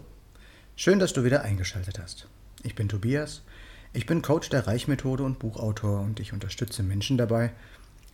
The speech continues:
ihre Haltung zu sich selbst und zum Leben zu transformieren, um so glücklicher und zufriedener zu werden. Herzlich willkommen zu dieser einhundertfünfundzwanzigsten Podcast-Folge.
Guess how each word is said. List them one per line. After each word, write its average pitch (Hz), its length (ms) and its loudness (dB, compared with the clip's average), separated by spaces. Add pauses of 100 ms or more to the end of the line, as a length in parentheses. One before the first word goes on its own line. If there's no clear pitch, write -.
(160)
ihre 123 260 2
Haltung 131 320 0
zu - 120 -2
sich 95 200 -2
selbst 113 400 -2
und 135 160 0
zum 143 180 2
Leben 98 420 2
zu 113 120 -6
transformieren, 104 920 2
um 101 100 0
so 92 140 -2
glücklicher 110 600 -2
und 123 180 -6
zufriedener 87 600 -6
zu 95 180 -10
werden. 92 200 -6 (1080)
Herzlich 104 420 -2
willkommen 127 520 2
zu 135 140 -8
dieser 135 360 0
einhundertfünfundzwanzigsten 101 1600 -2
Podcast-Folge. - 720 -10